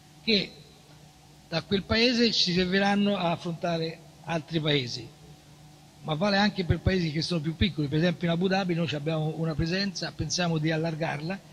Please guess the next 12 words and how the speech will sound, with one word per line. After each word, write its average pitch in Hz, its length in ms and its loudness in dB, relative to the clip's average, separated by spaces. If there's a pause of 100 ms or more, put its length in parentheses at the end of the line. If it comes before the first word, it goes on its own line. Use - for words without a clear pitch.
(320)
perché 160 260 -6
pensiamo 233 380 2
che 165 80 2
l'Abu 175 220 0
Dhabi 190 420 0 (520)
è 202 80 -2
una 170 200 2
nazione 214 460 0
che 156 140 -4
ci - 100 -12
può 165 260 0 (800)
far 160 380 0